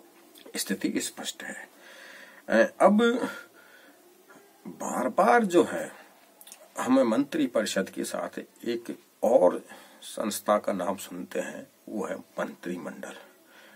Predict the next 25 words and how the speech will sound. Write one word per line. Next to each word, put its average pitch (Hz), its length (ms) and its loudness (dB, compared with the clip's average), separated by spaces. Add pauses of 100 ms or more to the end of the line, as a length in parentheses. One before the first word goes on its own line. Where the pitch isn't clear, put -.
(140)
दोनों 107 360 2
में 120 100 4
मंत्री 110 320 2
शब्द 107 220 0
जुड़ा 107 220 2
हुआ 110 220 2
है, 110 220 -8 (200)
मंत्री 98 560 -2 (500)
एक 104 160 -4
के 113 100 -8
साथ - 160 -8
परिषद 98 440 -4
जुड़ा 107 240 2
हुआ 107 240 6
है, 110 300 0
एक - 140 -12
के - 100 -12
साथ - 200 -4
मंडल 78 380 -10
जुड़ा 76 240 -16
हुआ - 180 -14
है। - 180 -20 (420)
आखिर 139 260 -4
इन 120 160 -2
दोनों, 131 480 2